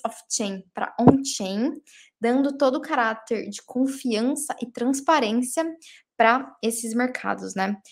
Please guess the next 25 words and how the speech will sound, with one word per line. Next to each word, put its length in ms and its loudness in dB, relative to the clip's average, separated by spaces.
Acho 200 0
que 60 0
um 20 2
outro 160 -2
aspecto 460 0
super 320 -6
interessante 800 0
que 80 -4
a 20 0
gente 280 -2
anda 120 -2
acompanhando 720 -2
é 80 0
a 20 -4
questão 500 0
do 360 -2
uso 420 4
dos 120 -2
ativos 720 0
lastreados 720 2
na 100 -4
natureza, 600 -2
ativos 600 -10
backed 400 -2
by 260 -4